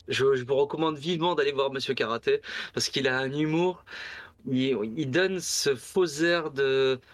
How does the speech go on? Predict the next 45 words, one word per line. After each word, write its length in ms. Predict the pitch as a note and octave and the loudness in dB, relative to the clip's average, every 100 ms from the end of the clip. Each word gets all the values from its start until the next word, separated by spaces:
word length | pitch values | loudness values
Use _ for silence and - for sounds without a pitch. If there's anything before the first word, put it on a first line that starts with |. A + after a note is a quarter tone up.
| _ _ _ _ _ _ | _ _ _ _ _ _
de 120 | D3 | -2
gars 440 | C#3+ D#3 D#3+ E3 E3 | 0 2 2 2 -2
qui 220 | - C3+ | -6 -4
sait 220 | - E3+ | 0 0
pas, 500 | - D#3+ D#3 D#3+ D#3+ | 0 -2 0 2 0
qui 400 | D#3 - C#3+ C#3 | 0 -4 -2 0
est 20 | |
un 160 | C#3+ C#3 | 0 0
peu 160 | C#3 D#3+ | -2 -2
à 80 | |
côté 240 | C#3+ C#3 D#3 | -2 -2 -2
de 80 | C#3 | 0
la 140 | C#3 | -2
plaque, 460 | D3 D#3+ G3+ - A#2+ | 0 -2 -2 -8 -6
mais 140 | C3+ | -2
en 120 | C3+ C3+ | 0 0
réalité, 380 | C#3 C#3 C#3+ | -2 -4 -4
c'est 160 | E3+ C#3+ | -4 -2
quelqu'un 300 | C3 A#2 C#3 | -4 -2 -4
d'extrêmement 600 | C3 D3+ C#3+ - D3 D3 | -2 -4 -4 -4 -2 0
intelligent 600 | C#3 - C#3+ C3+ D3+ F#3+ - - - | -2 -4 -4 0 0 -2 -8 -8 -6
et 60 | |
qui 160 | B2 C3+ | -2 0
a 60 | B2+ | 0
un 120 | C3+ | -2
humour 320 | C#3+ D3+ D3 | -2 -2 -2
très 320 | - D3 C#3+ | -4 -2 0
intelligent. 520 | B2+ A#2+ A#2+ A#2+ A2 - - - _ | 0 -2 -2 -2 -4 -6 -14 -16 _
Et 340 | - A2+ A2+ - _ - | 0 2 2 0 _ -2
ouais, 180 | B2+ A#2+ | 0 0
Monsieur 240 | B2 - | 0 -2
Karaté, 480 | E3 C#3 C3 - D3 | 0 -2 -2 0 0
c'est, 420 | C#3+ B2+ A2+ A2+ | 0 0 2 2
euh, 160 | A2+ F2 | 2 0
ça 220 | - - | -2 -2
a 20 | |
été 260 | A2 - C3 | -4 -2 -2
mon 200 | C3+ B2 | 0 -2
premier 880 | - C#3 - G3 F#3+ F#3 D3+ D3 D3+ | -2 -2 2 4 4 4 2 0 0
gros 280 | A#2+ C3+ D3 | 0 0 0
coup 180 | - | -2
de 60 | C3+ | -12
cœur 280 | - C3+ B2+ | -2 -2 0
sur 160 | A2 | -6
Twitch. 420 | - B2+ C3+ - | -4 -4 -2 -4